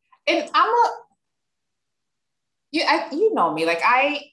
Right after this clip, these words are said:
I have, like, I'll sh-, accentuate some things about myself.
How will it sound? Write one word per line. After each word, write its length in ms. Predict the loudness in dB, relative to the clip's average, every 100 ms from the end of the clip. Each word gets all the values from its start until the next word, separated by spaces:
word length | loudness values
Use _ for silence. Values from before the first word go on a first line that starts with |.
| _
I 120 | 0 0
have, 520 | 0 2 2 0 -6 -18 _ -10
like, 120 | -10 -6 0
I'll 220 | 0 0
sh-, 220 | -8 _ _ _ _ _ _ _ _ _ _ _ _ _ -10
accentuate 880 | -6 -4 -6 -6 -6 -4 -4 -6 -12
some 300 | -12 -12 -10
things 240 | -10 -10
about 320 | -8 -6 -6
myself. 680 | -6 -12 -8 -2 0 -2